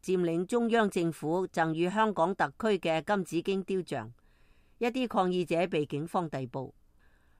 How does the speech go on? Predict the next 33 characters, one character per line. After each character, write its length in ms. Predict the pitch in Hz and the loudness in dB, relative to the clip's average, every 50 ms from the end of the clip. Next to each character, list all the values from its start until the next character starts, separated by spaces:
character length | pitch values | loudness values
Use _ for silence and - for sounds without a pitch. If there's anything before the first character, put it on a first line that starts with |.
| _ | _
香 160 | - 311 320 294 | 0 2 2 4
港 180 | 254 240 262 | 4 4 4
歷 140 | 262 214 196 | 4 2 0
史 140 | - 240 247 | 0 -4 0
上 200 | 247 214 175 175 | 2 2 2 4
最 160 | - 214 208 196 | 4 4 2 4
年 200 | 180 160 147 147 | 4 2 2 2
輕 220 | 226 - 240 226 | 0 0 0 2
嘅 100 | 202 190 | 2 2
立 140 | 170 165 160 | 2 2 2
法 200 | - - 170 160 | 2 2 2 2
委 180 | 139 135 139 | 2 0 -4
員， 280 | 165 180 165 131 113 110 _ _ _ _ - - - | -2 -2 -4 -4 -6 -8 _ _ _ _ -20 -6 2
今 160 | - 240 233 | 2 4 4
年 160 | 196 160 147 135 | 4 2 2 0
只 100 | - 196 | 2 4
有 80 | 226 | 4
二 60 | 214 | 4
十 280 | 185 170 170 165 180 160 | 4 2 -2 -2 -2 -2
三 260 | - - 240 226 220 | 2 4 4 4 4
歲 200 | 196 - 185 170 | 4 0 -2 0
嘅 80 | 151 160 | 0 0
羅 180 | 151 139 135 127 | 0 0 -2 -4
冠 200 | 127 170 170 170 | -4 -2 -2 -2
聰 240 | - 247 220 220 220 | 0 0 0 0 0
參 260 | - 285 247 220 190 | 2 2 2 2 2
與 120 | 175 165 | 0 -2
咗 160 | 147 156 160 | -2 0 -2
呢 160 | 185 208 214 190 | 0 0 -2 -4
次 160 | - - 160 | -4 -4 -4
嘅 140 | - 147 139 | -4 -4 -4
抗 240 | - 156 139 135 131 | -2 -4 -4 -4 -4
議。 260 | 120 120 120 120 123 | -6 -8 -10 -10 -12